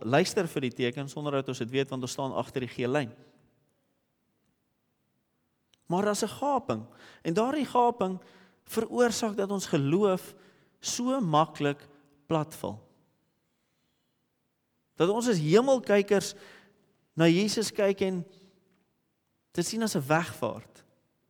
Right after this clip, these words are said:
En as hierdie geloof van ons platval, wat gebeur dan? Dan gebeur dit dat ons daaglikse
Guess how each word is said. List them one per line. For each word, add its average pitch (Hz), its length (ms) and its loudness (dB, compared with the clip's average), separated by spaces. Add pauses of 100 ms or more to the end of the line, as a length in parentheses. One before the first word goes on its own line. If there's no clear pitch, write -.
(920)
En 202 140 0
as 233 200 2 (220)
hierdie 247 400 2
geloof 226 440 4
van 269 120 -2
ons 233 160 0
platval, 254 680 0 (200)
wat 175 220 0
gebeur 196 420 0
dan? 165 340 -4 (1800)
Dan 202 160 -2
gebeur 226 320 0
dit 214 80 2
dat 202 160 -2
ons 143 140 -6
daaglikse 202 800 2